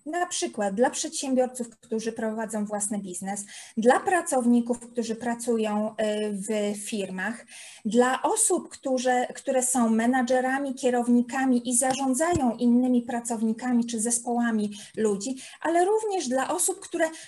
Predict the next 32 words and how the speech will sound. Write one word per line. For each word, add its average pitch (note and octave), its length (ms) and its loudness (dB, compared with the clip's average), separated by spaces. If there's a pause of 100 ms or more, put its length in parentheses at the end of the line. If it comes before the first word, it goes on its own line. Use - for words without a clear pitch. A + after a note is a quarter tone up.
szukają D#4+ 680 0
pracy B3+ 540 -2
i D4+ 80 -2
są D4 200 -2
na C#4 160 -4
razie C#4 260 -2
na B3 160 -4
rynku B3 300 0
pracy C4+ 300 -2
albo C4 200 0
chcą C4 260 -2
tą B3+ 160 0
pracę B3 320 -4
zmienić. - 880 -8
I C4 140 -6
takich A4 380 0
mamy F4+ 260 0
studentów A#3+ 880 0 (240)
z - 140 -4
tych D#4+ 260 -2 (240)
wszystkich G4+ 600 0 (220)
różnych D4 540 2
grup. G3+ 580 -4 (460)
No D4 120 2
i F#4 60 2
doświadczenie G#4+ 680 0
pokazuje, D4+ 640 2
że E4 160 2
już F4 140 0
w - 160 -12
trakcie A4 460 -4
studiów C#4+ 720 2